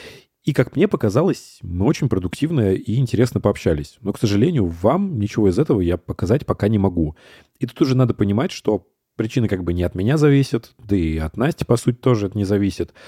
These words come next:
Нужно понимать, что блогер с таким количеством подписчиков и контрактов, ну, наверное, не очень свободен. Она бы и рада все выложить,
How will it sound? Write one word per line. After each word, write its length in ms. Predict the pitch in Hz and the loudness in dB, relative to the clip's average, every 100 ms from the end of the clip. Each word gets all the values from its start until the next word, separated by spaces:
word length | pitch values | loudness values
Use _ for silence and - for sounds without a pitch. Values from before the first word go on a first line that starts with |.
| - - _ _ - | -20 -20 _ _ -2
Нужно 240 | 135 135 | 0 2
понимать, 300 | 123 123 208 | 0 0 0
что 160 | - 101 | 0 0
блогер 400 | 104 156 139 107 | 4 4 4 0
с 160 | - | -6
таким 280 | - 101 120 | -12 -4 -2
количеством 380 | 107 113 - 101 | 0 0 -2 -4
подписчиков 720 | 98 - 190 - - 107 - | -4 -2 -4 -2 -2 -2 -2
и 280 | 117 107 104 | -2 2 2
контрактов, 680 | 92 98 117 156 - 98 - - | 0 0 2 0 0 -6 -8 -8
ну, 240 | 127 160 | -6 -4
наверное, 640 | 107 113 107 107 131 120 | -4 -2 -2 0 0 0
не 120 | 98 | 0
очень 260 | 98 107 104 | 0 0 -4
свободен. 540 | - 95 87 78 73 - - - _ _ - | -2 0 0 -2 -6 -16 -20 -20 _ _ -2
Она 160 | 180 | 2
бы 140 | 160 127 | 4 6
и 40 | |
рада 500 | 170 233 196 180 190 _ | 6 6 6 4 0 _
все 220 | - 170 165 | -4 0 0
выложить, 800 | 165 160 165 147 165 147 147 | 0 -6 -2 4 4 4 2